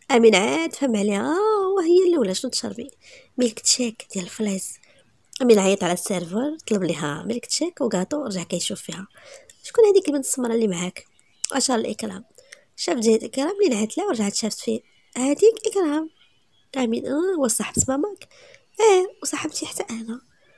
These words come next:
واش هي مزوجه؟ لا، ولكن، آه، اش علاش كتسول عليها؟ وغير سولت، مع من عايشين غير انتي وماماك واكرام صافي؟ حتى الميمه وعمو توفيق.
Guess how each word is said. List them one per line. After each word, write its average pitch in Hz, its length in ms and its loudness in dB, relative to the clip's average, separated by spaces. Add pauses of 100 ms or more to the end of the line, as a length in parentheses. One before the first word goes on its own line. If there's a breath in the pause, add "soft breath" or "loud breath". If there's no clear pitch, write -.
(500 soft breath)
واش 220 180 2
هي 208 120 4
مزوجه؟ 320 560 0 (140)
لا، 277 460 -2 (400 loud breath)
ولكن، 233 580 0 (600)
آه، 277 240 -20 (240)
اش - 180 -4
علاش 381 360 0 (240)
كتسول 240 460 -2
عليها؟ 208 440 -2 (800 soft breath)
وغير 392 240 2
سولت، 196 520 -2 (420 loud breath)
مع 269 60 0
من 359 160 6
عايشين 247 400 0
غير 190 160 -4
انتي 214 200 -4
وماماك 208 360 -2
واكرام 311 420 -4
صافي؟ 339 500 -4 (520 soft breath)
حتى - 220 -4
الميمه 339 840 2
وعمو 247 400 0
توفيق. 214 500 -4